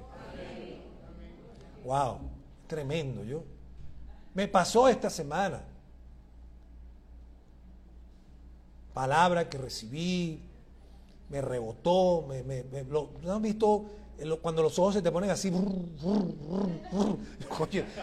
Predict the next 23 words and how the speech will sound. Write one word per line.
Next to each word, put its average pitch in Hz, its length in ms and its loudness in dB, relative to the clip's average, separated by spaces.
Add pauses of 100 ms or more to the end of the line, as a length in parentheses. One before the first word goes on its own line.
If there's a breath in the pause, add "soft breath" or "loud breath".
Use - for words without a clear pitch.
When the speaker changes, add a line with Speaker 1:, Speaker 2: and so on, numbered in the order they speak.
(100)
Speaker 2:
que 165 120 2
no, 160 200 4 (380)
uh, 160 320 -6
pero 120 160 -6
no 135 60 -2
la 160 120 4
veo 190 240 8
esa 175 160 2
palabra. 156 480 8 (340 loud breath)
Esa - 120 -8
palabra 170 200 2
no 185 140 2
entra, 202 420 2
no 156 100 -2
cuadra. 208 420 10
¿Qué 165 80 -4
pasó 190 240 0
aquí? 185 440 -4 (2750)
Wow. 123 300 2 (1400)
Yo 113 100 -10
tengo 135 200 -8
que 202 100 -4
detenerme. 135 640 -4